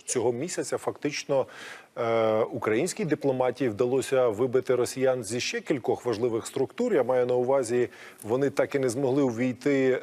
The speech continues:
до керівництва Організації заборони хімічної зброї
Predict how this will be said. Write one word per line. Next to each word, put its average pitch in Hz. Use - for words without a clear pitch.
до 127
керівництва 127
Організації 117
заборони 113
хімічної 123
зброї 165